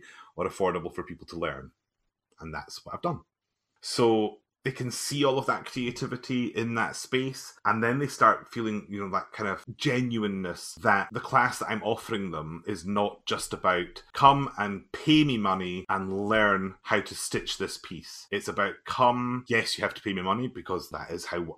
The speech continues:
life works. We need, we need to earn money, but come and be in my space for the whole day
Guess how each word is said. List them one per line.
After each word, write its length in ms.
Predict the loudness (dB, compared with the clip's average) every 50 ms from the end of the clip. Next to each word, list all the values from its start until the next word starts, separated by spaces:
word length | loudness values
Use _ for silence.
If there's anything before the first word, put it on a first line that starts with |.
| -12
life 320 | -10 -6 -6 -6 -6 -8 -8 -4
works. 380 | 0 2 2 2 2 -2 -10
We 60 | -12
need, 260 | -12 -12 -14 -16 -16 -14
we 120 | -12 -10
need 160 | -10 -10 -10 -10
to 100 | -8 -8
earn 180 | -8 -8 -8
money, 220 | -8 -8 -8 -8 -10
but 220 | -10 -12 -14 -10
come 400 | -2 0 0 2 2 0 -4 -4
and 240 | -4 -6 -6 -6 -8
be 160 | -6 -2 -2
in 100 | -2 -2
my 140 | -2 -2 -4
space 540 | -4 -4 -6 -6 -6 -4 -4 -6 -8 -10 -16 -18 -20 -20 -20 -20 -20 _ _
for 200 | 2 4 4 4
the 80 | 4 2
whole 480 | -2 -4 -4 -2 2 4 4 4 4 2
day 360 | 0 -2 -2 -4 -6 -12